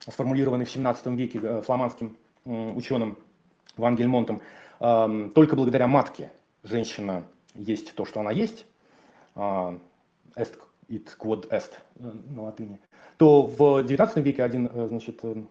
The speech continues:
французский врач, э, Ашиль Шаро пе-, переиначил этот принцип, что только благодаря яичникам женщина есть то, что она есть. А в контексте вот нашей темы это значит, что если у женщины начинается какое-то, м, какие-то отклонения в ее характере, то в первую очередь нужно задуматься, все ли у нее в порядке с, э, яичниками.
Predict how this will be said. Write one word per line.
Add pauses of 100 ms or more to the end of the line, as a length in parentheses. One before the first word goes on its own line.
(140)
французский
врач,
э,
Ашиль
Шаро
пе-,
переиначил
этот
принцип,
что
только
благодаря
яичникам (260)
женщина
есть
то,
что
она
есть. (680)
А
в
контексте
вот
нашей
темы
это
значит,
что
если
у
женщины
начинается
какое-то, (380)
м,
какие-то
отклонения
в
ее
характере,
то
в
первую
очередь
нужно (760)
задуматься,
все
ли
у
нее
в
порядке
с,
э,
яичниками.